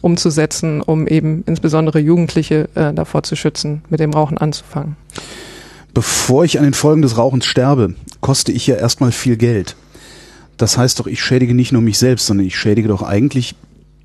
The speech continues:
Speaker 2: ja, die Gemeinschaft der Versicherten.
Speaker 1: Ja, das stimmt. Ähm, also
Speaker 2: Könnte,
Speaker 1: Schätzung
Speaker 2: könnte man über das Argument irgendwie versuchen, es zu verbieten?
Speaker 1: <laughs> Ähm, also es sind etwa achtzig Milliarden Euro,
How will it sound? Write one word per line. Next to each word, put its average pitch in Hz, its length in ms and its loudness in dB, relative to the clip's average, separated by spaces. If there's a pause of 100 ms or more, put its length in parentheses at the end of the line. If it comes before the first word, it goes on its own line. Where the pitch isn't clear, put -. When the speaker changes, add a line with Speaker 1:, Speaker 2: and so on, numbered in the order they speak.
(100)
Speaker 2:
ja, 101 80 2
die 104 80 0
Gemeinschaft 110 360 0
der 117 60 2
Versicherten. 101 540 -2 (580)
Speaker 1:
Ja, 185 200 0
das 208 160 -2
stimmt. 240 360 -2
Ähm, 180 380 0
also 175 180 -2
Speaker 2:
Könnte, - 260 -2
Speaker 1:
Schätzung 214 120 -2
Speaker 2:
könnte 143 180 0
man 135 140 2
über 123 160 -2
das 131 320 -2
Argument 139 440 2
irgendwie 170 340 2
versuchen, 156 340 -2
es 147 100 -2
zu - 80 -6
verbieten? 127 540 -4 (400)
Speaker 1:
<laughs> 190 80 -2 (920)
Ähm, 185 460 2
also 196 180 2
es 196 60 0
sind 240 160 0
etwa 214 200 0
achtzig - 340 -2
Milliarden 175 440 2
Euro, 233 460 0